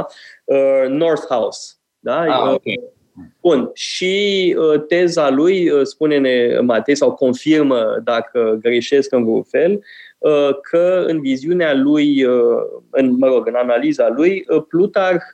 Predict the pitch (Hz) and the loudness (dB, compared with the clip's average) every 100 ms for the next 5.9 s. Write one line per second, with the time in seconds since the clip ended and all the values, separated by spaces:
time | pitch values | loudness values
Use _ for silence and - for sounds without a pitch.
0 | _ _ _ _ - 156 156 147 143 139 | _ _ _ _ -2 2 2 2 2 0
1 | 139 135 131 127 - - - 170 185 170 | 0 0 -2 -4 -6 -6 -2 0 2 2
2 | 143 160 175 151 - 170 175 160 - 156 | 2 2 2 0 0 -2 0 0 0 0
3 | 165 170 160 151 - 139 135 135 131 - | 2 2 2 2 2 0 0 0 0 0
4 | 135 156 175 165 156 147 135 151 160 160 | -2 -2 0 0 2 2 2 0 0 0
5 | 147 143 - 143 135 131 139 113 | 2 2 2 2 2 0 0 -2